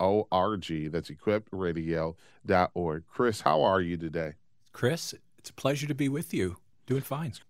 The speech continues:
Speaker 1: It's great to be with you as well. And for all of our friends who may not know,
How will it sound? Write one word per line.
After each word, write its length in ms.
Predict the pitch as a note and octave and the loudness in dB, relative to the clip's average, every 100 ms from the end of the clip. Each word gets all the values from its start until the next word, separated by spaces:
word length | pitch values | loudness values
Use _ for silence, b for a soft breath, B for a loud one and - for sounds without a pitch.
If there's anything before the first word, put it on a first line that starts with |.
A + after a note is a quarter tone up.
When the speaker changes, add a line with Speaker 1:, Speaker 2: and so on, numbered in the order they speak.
| - | -4
Speaker 1:
It's 160 | G#2 - | -4 2
great 320 | C3+ C3+ A#2+ | 6 6 6
to 80 | A2+ | 2
be 160 | A#2+ | 2
with 320 | A2+ A#2 G#2+ | 4 4 2
you 180 | A#2+ A#2+ | 2 4
as 160 | A2+ G2+ | 4 4
well. 480 | A2 A2+ A#2+ B2 A#2+ | 6 8 8 8 6
And 420 | F#2 F#2+ F#2+ F#2 | 2 0 0 -2
for 200 | - G#2 | -2 0
all 280 | G2+ G#2+ A#2 | 4 6 6
of 80 | G#2+ | 6
our 160 | G2+ F2+ | 4 2
friends 460 | - A2 A2+ A2 | 0 2 2 2
who 100 | A2+ | -2
may 220 | G2 G2+ | 0 2
not 200 | G2+ F#2+ | 2 0
know, 360 | F2+ F#2+ G#2 C3 | 0 2 2 0